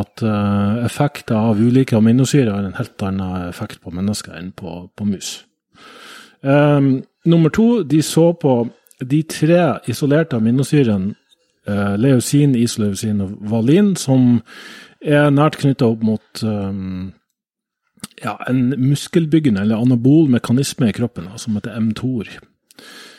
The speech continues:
Eh, den mekanismen, når den aktiveres, kan ha positive effekter, men bør også deaktiveres, som mange gjør da med faste og sånne typer strategier. Og så, eh, til slutt da, så er det jo sånn at når du tar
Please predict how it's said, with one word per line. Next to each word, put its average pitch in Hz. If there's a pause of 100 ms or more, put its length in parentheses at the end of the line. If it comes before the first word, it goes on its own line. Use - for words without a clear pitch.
(260)
Eh, 143 (360)
den 160
mekanismen, 139
når 120
den 123
aktiveres, 143 (180)
kan 135
ha 117
positive 117
effekter, 156
men 127
bør 113
også 117
deaktiveres, 104
som 101
mange 101
gjør 98
da 90
med 90
faste - (160)
og 90
sånne 113
typer -
strategier. - (760)
Og 143
så, 190 (560)
eh, 147
til 156
slutt 190
da, 147
så 143
er -
det 151
jo 147
sånn 135
at 117
når 135
du 139
tar 156